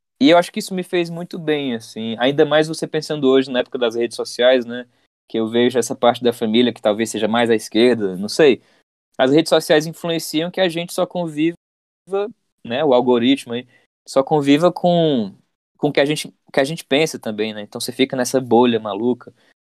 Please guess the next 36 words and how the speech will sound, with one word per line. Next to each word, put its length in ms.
E 160
eu 160
gosto 460
que 120
o 40
f-, 200
de, 300
de, 540
do 140
fato 380
de 60
nós 200
quatro 300
do 60
Selvagens 520
a 60
gente 180
pensa 580
diferente. 720
Acho 200
que 80
a 40
gente 260
tem 640
boa 320
parte 360
do, 180
do, 500
do 140
espectro 560
político, 560
assim, 200
dentro 240
da 140
banda, 360
sabe? 260